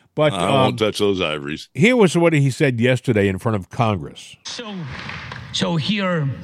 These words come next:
Speaker 3: is the front line. The tyranny, which has no lack of cruelty against the lives of free people and your support, is crucial, not just to stand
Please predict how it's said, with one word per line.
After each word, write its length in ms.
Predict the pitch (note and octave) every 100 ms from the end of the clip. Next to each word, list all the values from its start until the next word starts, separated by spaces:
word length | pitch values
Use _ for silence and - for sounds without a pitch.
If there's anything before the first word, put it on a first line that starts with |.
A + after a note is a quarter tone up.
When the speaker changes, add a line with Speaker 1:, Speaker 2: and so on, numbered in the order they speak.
| -
Speaker 3:
is 120 | - D#3+
the 100 | D#3
front 340 | F#3 F3+ D#3+
line. 460 | D3 B2+ F#2+ F2 F2 C3 - - -
The 120 | C3+ E3
tyranny, 680 | - A3+ A#3 A3 G3 F#3 F#3+ -
which 200 | D3 D3
has 200 | F#3+ D#3+
no 380 | G3 G#3+ A3 G3+ - -
lack 460 | B2 D3 F3 C#3+ - -
of 120 | B2
cruelty 760 | - F3 E3 D3+ C3+ C#3 C#3 - - - -
against 260 | C#3+ F#3+
the 80 | D#3+
lives 460 | C#3+ E3 D#3+ C#3+ -
of 140 | D3+ B2
free 200 | F3 E3+
people 480 | B2 F3 B2 G2 F#2+ - - - - - -
and 140 | E3 E3
your 300 | D#3 G3+ F3+
support, 520 | - D#3+ E3+ D#3+ D3 - - - - - - -
is 280 | E3+ - - C3+ -
crucial, 640 | - F3 G3+ - C3+ F#2+ G2 - - - -
not 280 | E3+ G#3 F#3+
just 360 | C#3 G3+ F#3 -
to 100 | F#3+
stand 600 | - - A3+ G#3 G3